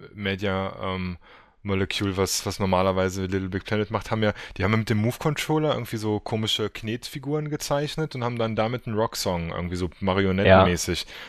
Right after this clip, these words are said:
Speaker 1: so ein Puppenspiel. Ich kann mir das überhaupt nicht vorstellen, wie das funktionieren soll. Das war einfach nur für mich noch so mal so ein Garant-Move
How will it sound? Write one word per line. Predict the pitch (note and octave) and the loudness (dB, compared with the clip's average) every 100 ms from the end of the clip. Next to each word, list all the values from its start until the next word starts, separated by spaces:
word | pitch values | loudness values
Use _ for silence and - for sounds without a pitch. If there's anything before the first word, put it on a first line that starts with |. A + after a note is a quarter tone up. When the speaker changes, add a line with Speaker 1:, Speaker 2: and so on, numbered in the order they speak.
| - | -8
Speaker 1:
so | F#2 | -4
ein | |
Puppenspiel. | - A2+ G#2+ - F2 | -2 -2 -2 -2 -2
Ich | E2+ - - - - | -4 -6 -16 -16 -6
kann | F#2 | 0
mir | |
das | F#2 G2 | 2 4
überhaupt | F#2 F#2 | 2 2
nicht | G2 | 0
vorstellen, | - F#2+ - G2 | -2 -2 -2 -2
wie | |
das | F#2+ | -4
funktionieren | - G2 - F#2+ G#2 A#2 | -4 -6 -4 0 0 0
soll. | F#2+ F#2 | 2 2
Das | F#2+ F#2+ | 2 0
war | F#2 | 0
einfach | F#2 G#2 | 0 -2
nur | F#2+ G2 G2+ F#2+ - - - - - | 0 2 2 0 -6 -20 -20 -20 -12
für | - | -2
mich | G2 G#2 | 0 0
noch | A2 | -2
so | F#2 | -2
mal | G#2 G2 | 0 2
so | G2 | 2
ein | G2 | 2
Garant-Move | F#2 F#2 G2+ F#2 G2+ G#2+ | 2 2 0 0 -2 0